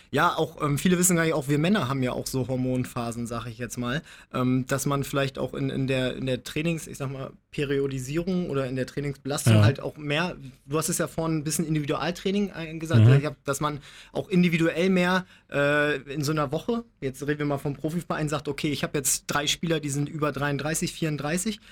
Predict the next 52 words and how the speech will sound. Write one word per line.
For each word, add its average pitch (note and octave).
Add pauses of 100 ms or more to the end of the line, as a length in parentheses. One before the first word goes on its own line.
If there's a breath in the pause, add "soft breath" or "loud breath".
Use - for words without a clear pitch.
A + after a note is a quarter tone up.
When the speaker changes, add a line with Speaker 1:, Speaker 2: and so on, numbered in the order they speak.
(180 loud breath)
Speaker 1:
ähm, C#3 (260 loud breath)
dass C#3+
sie E3
nicht F#3+
mehr D3
sechs, B2+
sieben A#2+
Mal A#2
die A#2
Woche A#2+
trainieren, B2
dass B2
man C#3
sagt, C3+
okay, D3 (160)
Mats C#3+
Hummels E3+
zum E3
Beispiel, D3+
okay, D#3
der C#3+
trainiert D#3
nur D3+
noch C#3
vier, D3
fünf C3+
Mal, C#3
Speaker 2:
Mhm. A2
Speaker 1:
äh, A#2
mit D3+
der D3+
Mannschaft, D#3+
wir D3
nehmen D3+
ihn D3
ein, D3
zwei D3+
Mal C3+
raus, D#3
damit C#3+
er D3+
eine C#3
ganze C#3
Saison D3+
durchhält C3 (140 loud breath)
Speaker 2:
Ja. G2
Speaker 1:
und, G#2
äh, C3+ (200 loud breath)
fit -
und G3
frisch -
bleibt A#2